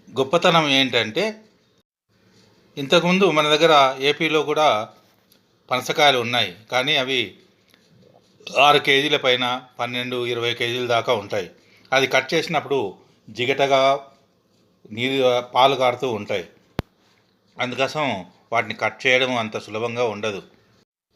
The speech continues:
కానీ మనం నాటే పనసలో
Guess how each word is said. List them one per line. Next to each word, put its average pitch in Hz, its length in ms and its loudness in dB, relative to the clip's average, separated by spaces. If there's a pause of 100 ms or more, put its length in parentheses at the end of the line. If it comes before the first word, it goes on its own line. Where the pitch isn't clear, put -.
(400)
కానీ 151 520 4 (760)
మనం 151 260 -2
నాటే 143 600 2 (520)
పనసలో 127 640 0